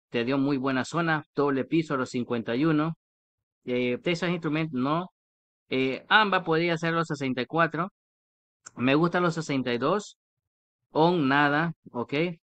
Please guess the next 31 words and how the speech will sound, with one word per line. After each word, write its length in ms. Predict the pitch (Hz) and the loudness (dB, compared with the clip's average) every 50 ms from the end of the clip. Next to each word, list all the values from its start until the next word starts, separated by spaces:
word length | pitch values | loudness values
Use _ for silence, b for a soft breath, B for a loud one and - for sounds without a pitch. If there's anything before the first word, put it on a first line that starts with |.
| _ _ _ _ _ _ _ _ _ _ _ _ _ - | _ _ _ _ _ _ _ _ _ _ _ _ _ -6
Eh, 460 | 127 127 127 123 123 117 117 117 - - | -2 0 0 0 2 0 0 -2 -2 0
Airbnb 680 | 143 160 165 160 165 165 160 156 151 147 170 185 185 175 | 2 2 2 4 4 4 4 4 4 4 4 4 4 4
a 60 | 156 | 2
los 160 | 135 135 123 | 0 0 0
ciento 240 | - 151 160 - 151 | 0 -2 -2 0 0
dieciocho 400 | 151 139 127 - 165 156 156 - | 0 0 0 -2 -2 -2 -2 -4
tampoco 260 | 143 127 117 135 131 | -4 -4 -4 -4 -4
estoy 200 | 131 - 139 139 | -4 -2 -2 -4
haciendo 300 | 131 123 139 131 127 127 | -2 -2 -2 -2 -2 0
nada. 240 | 135 156 170 170 156 | 0 0 2 2 2
Me 140 | 135 127 120 | 0 0 -2
gusta 400 | 127 135 - - 143 135 127 120 | -2 -4 -4 -4 -4 -2 -2 -2
a 40 | |
la, 240 | 120 117 113 110 104 | -2 0 0 0 -2
a 280 | - - - 110 110 110 | -2 -2 -2 0 0 0
la 160 | 110 110 107 | 0 -2 -4
cincuenta 460 | - 123 110 - 175 175 160 - 143 | -6 -8 -6 -4 -4 -4 -2 -2 -4
a 20 | 123 | -4
partir 320 | - 120 113 - 135 135 | -4 -6 -6 -4 -4 -4
de 80 | 127 127 | -2 -4
los 80 | 117 | -4
ciento 320 | - 135 135 135 - 143 143 | -4 -6 -6 -4 -4 -4 -4
trece. 480 | - 190 180 170 165 - 170 175 170 - b b b b b _ | -2 -2 -4 -4 -4 -6 -6 -8 -8 -12 b b b b b _
Adobe, 720 | - 123 127 131 131 165 185 190 180 156 156 165 165 151 | 2 2 4 4 4 4 6 6 6 4 4 2 0 0
novecientos, 580 | 135 131 127 127 120 - - 147 156 156 147 - _ - | 0 0 0 0 -2 -2 -2 -2 -2 -2 -4 -6 _ -4
eh, 420 | 127 123 120 120 117 117 113 113 | -2 0 2 2 2 0 0 0
doscientos 480 | 110 123 117 - 147 160 156 151 147 127 | -2 -4 -4 -2 -4 -4 -2 -2 -4 -2
noventa 400 | 127 131 139 151 156 139 - 127 | -2 -2 0 -2 -2 -2 -2 -4
y 80 | 127 131 | -4 -2
dos. 400 | 147 160 175 180 170 - - _ _ _ - | -2 -2 -2 -4 -6 -10 -14 _ _ _ -8
A-, 120 | 117 120 | -6 -6